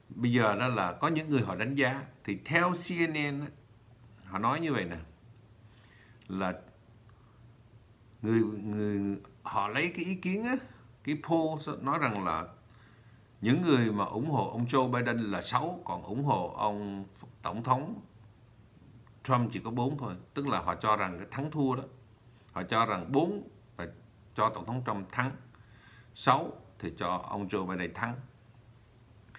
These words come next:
Nếu mà nói cái poll của C N N đó, thưa quý vị, tôi không tin. C N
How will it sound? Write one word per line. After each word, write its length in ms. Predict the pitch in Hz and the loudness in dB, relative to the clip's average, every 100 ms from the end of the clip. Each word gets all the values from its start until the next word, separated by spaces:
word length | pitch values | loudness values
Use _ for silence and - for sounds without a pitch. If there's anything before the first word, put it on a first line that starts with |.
| - - - | -20 -18 4
Nếu 220 | 131 226 | 6 8
mà 80 | 156 | 6
nói 140 | 156 | 6
cái 100 | 214 | 4
poll 480 | 208 - 180 175 170 - | 2 0 -2 0 0 0
của 80 | 131 | -2
C 140 | 135 | 0
N 160 | 151 135 | 2 2
N 200 | 131 127 | 2 0
đó, 60 | 131 | -2
thưa 80 | 131 | -4
quý 80 | 123 | -2
vị, 100 | 87 | -4
tôi 100 | - - | -6 -8
không 100 | 110 | -6
tin. 160 | 104 - - - - - - - - - - - - - - - - - - | -8 -8 -18 -20 -20 -20 -20 -20 -20 -20 -20 -20 -20 -20 -20 -18 -18 -18 -18
C 120 | - 165 | 0 8
N 180 | 170 | 8